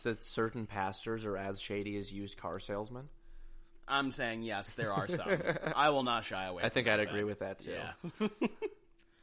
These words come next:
Speaker 2: It's okay. There, there's some bad people in everything you do.
Speaker 1: Yeah, you know.
Speaker 2: You know?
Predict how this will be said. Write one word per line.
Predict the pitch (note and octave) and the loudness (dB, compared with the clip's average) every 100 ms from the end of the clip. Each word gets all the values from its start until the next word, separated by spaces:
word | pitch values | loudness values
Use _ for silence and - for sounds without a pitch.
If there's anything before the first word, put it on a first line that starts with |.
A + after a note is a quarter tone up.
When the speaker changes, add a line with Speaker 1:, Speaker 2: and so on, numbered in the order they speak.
| _ - | _ -12
Speaker 2:
It's | D3 | -6
okay. | A#2+ A#2+ - - _ _ _ | -2 -2 -6 -20 _ _ _
There, | E3 G3 | -6 0
there's | G#3+ A#3 | 0 0
some | A#3+ A#3 G3 | -2 -4 -4
bad | G3+ G3 G3+ | 0 0 0
people | G#3 G#3 | -4 -4
in | G3+ G3 | -4 -4
everything | A3+ A3 D#3+ C3 A#2 | -2 0 0 0 -4
you | G#2+ | -6
do. | E2+ - A#2 | -8 -10 -6
Speaker 1:
Yeah, | C#3 | -4
you | C3+ G#2 | -4 -4
know. | G#2+ E3 | -6 -8
Speaker 2:
You | A2+ G3+ | -8 -6
know? | G#3+ | -6